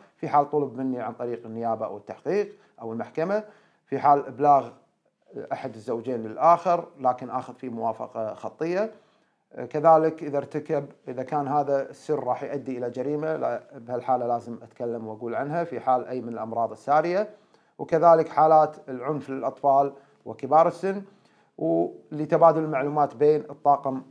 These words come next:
الطبي، آه، كعلا-، ك-، كإجراء علاجي عادي.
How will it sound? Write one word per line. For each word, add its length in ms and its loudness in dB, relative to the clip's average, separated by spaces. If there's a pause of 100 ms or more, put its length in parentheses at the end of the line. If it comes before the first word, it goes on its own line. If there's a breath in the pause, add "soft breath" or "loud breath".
(140)
الطبي، 1080 -8
آه، 400 -12 (300)
كعلا-، 420 -4
ك-، 400 -10
كإجراء 400 0
علاجي 340 -4
عادي. 440 0